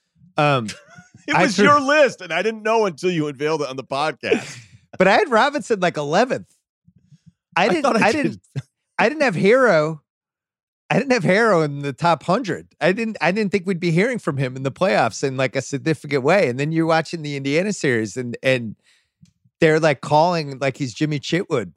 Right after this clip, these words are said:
Speaker 1: with four <laughs> minutes left. Like, "Clear effort, clear for Hero. Send him a pick.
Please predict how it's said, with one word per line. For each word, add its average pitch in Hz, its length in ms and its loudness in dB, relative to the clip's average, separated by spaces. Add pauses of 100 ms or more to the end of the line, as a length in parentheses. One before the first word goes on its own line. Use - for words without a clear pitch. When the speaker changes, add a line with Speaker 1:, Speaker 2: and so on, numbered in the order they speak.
Speaker 1:
with 110 100 -16
four 156 300 0
<laughs> - 40 -20
minutes - 380 -2
left. - 220 -6
Like, 156 160 -6
"Clear - 300 0
effort, - 520 -2 (240)
clear 214 220 4
for 190 140 2
Hero. 190 280 4
Send 190 280 -2
him 202 60 -4
a 180 60 0
pick. - 480 0